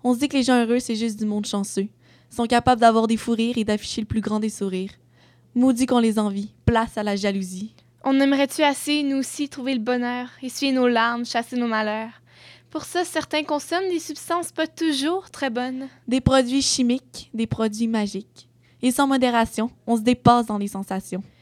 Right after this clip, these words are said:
Speaker 2: On veut toujours plus goûter à cette joie qui nous emplit un peu moins chaque fois. Mais comme on dit, y a rien de gratuit dans la vie.
Speaker 1: Et c'est pas tout le monde qui peut vivre avec les conséquences de ces étranges, vibrantes substances.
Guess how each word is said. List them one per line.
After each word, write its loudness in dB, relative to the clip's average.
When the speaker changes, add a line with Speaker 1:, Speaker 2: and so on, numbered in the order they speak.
Speaker 2:
On 2
veut 0
toujours 0
plus -2
goûter -2
à 2
cette -2
joie 0
qui -2
nous 2
emplit 0
un 2
peu -2
moins 2
chaque -4
fois. -4
Mais 2
comme 2
on 4
dit, -2
y 0
a 6
rien 0
de -2
gratuit 0
dans 0
la 0
vie. -4
Speaker 1:
Et -4
c'est -2
pas 2
tout -2
le 0
monde 0
qui -14
peut 2
vivre 2
avec 2
les -6
conséquences -4
de -2
ces -6
étranges, -4
vibrantes -4
substances. -10